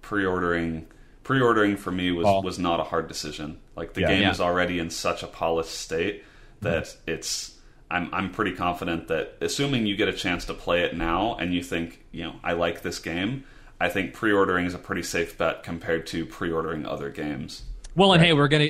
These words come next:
Speaker 3: people are gonna get four days of open beta access, so, you know, that's a
Speaker 2: Exactly.
Speaker 3: very good trial period in order
Speaker 1: Yeah.
Speaker 3: to find out if you, if you want the game or not.
Speaker 2: They, they already announced their payment model, right? It's gonna be a sixty dollar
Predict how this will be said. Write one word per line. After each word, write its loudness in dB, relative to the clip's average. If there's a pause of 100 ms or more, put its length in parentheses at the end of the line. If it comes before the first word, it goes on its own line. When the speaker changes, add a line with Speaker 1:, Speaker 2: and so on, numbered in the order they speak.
Speaker 3:
people 0
are 2
gonna 2
get 0
four 4
days 4
of 0 (120)
open 4
beta 4
access, -2
so, -2
you -2
know, 0
that's -2
a 2
Speaker 2:
Exactly. 2
Speaker 3:
very 4
good 2
trial 6
period 0
in 2
order 4
Speaker 1:
Yeah. 4
Speaker 3:
to 4
find -2
out 2
if 2
you, 0
if 0
you 2
want 0
the -2
game 4
or 2
not. 2 (560)
Speaker 2:
They, 8
they 8
already 8
announced 6
their 4
payment 6
model, 4
right? 6
It's 2
gonna 4
be 6
a 4
sixty -2
dollar 6